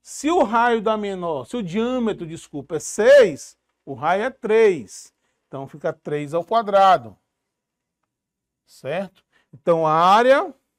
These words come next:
a ser revestida vai ficar três, que multiplica quarenta e nove menos nove. Certo? Então, você vai ter que a área é igual a três vezes quarenta.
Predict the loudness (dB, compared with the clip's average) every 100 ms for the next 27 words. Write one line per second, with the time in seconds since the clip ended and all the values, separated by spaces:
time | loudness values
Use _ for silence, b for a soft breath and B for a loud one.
0 | _ -8 -6 -8 -14 -12 -10 -10 -14 _
1 | _ _ -14 -8 -8 -8 -10 -8 -8 -10
2 | -6 -8 -6 -8 -6 -6 -10 -12 -18 _
3 | _ _ _ _ _ -8 -8 -10 -14 -14
4 | -12 -10 -2 -2 -2 -6 -8 -8 -4 -2
5 | -4 -6 -10 -10 -14 _ _ _ _ _
6 | _ _ _ _ _ _ -12 -10 -10 -10
7 | -10 -4 0 0 0 -10 _ _ _ _
8 | _ _ _ _ _ _ _ _ _ -6
9 | -2 -2 -6 _ _ _ _ _ _ _
10 | _ _ -20 -6 -4 -4 -4 -2 -2 -2
11 | -8 -4 0 2 4 2 0 2 2 0
12 | -6 -6 -4 -6 -8 -12 -20 -20 _ _
13 | _ _ _ _ _ _ -18 -12 -10 -10
14 | -14 -10 -2 0 0 -4 -6 -8 -12